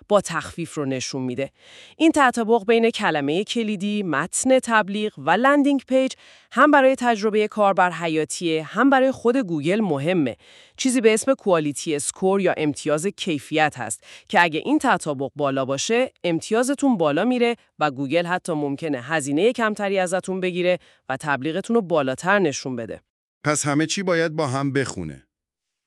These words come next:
Speaker 2: منطقیه. و آخرین ستون اصلی چی می‌تونه باشه؟
Speaker 1: تحلیل و بهینه‌سازی مداوم. این شاید کلیدی ترین بخش برای موفقیت بلند مدت باشه.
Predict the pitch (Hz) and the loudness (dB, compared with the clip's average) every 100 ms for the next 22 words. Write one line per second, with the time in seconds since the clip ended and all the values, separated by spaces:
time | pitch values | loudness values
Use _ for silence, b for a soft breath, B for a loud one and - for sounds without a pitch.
0 | _ 104 127 120 135 113 143 139 80 B | _ -4 -4 -2 -4 -4 -2 -2 -4 B
1 | B B B 131 190 - 185 180 175 165 | B B B 0 0 2 0 0 -2 -2
2 | 175 - 175 - 214 233 - 143 - 147 | -2 -4 -6 -4 -6 -6 -4 -2 -2 -4
3 | 165 196 - 233 233 214 110 90 76 73 | -4 -4 -4 -2 -4 -4 -4 -4 -6 -8
4 | - 64 - 185 160 170 185 240 277 262 | -10 -12 -10 -8 -8 -8 -6 -4 -4 -4
5 | 196 208 185 180 165 160 - 165 160 139 | 0 0 0 -2 -2 -2 -2 -2 -4 -4
6 | 190 233 214 165 151 147 139 160 107 B | -4 -2 2 0 2 0 0 0 -2 B
7 | B B B _ 311 320 - 311 311 311 | B B B _ 2 2 0 0 2 0
8 | - - 226 196 196 180 196 - 185 185 | -4 -6 -4 -2 -4 -6 -8 -4 -2 2
9 | 208 170 151 143 - - 151 143 147 143 | 2 0 -2 -2 -6 -2 0 0 0 -2
10 | 139 - 147 131 143 143 165 147 147 131 | -4 -6 -8 -6 -6 -6 -6 -2 -2 -2
11 | 131 127 - 123 117 - 104 - 113 | -4 -6 -6 -8 -8 -10 -8 -6 -8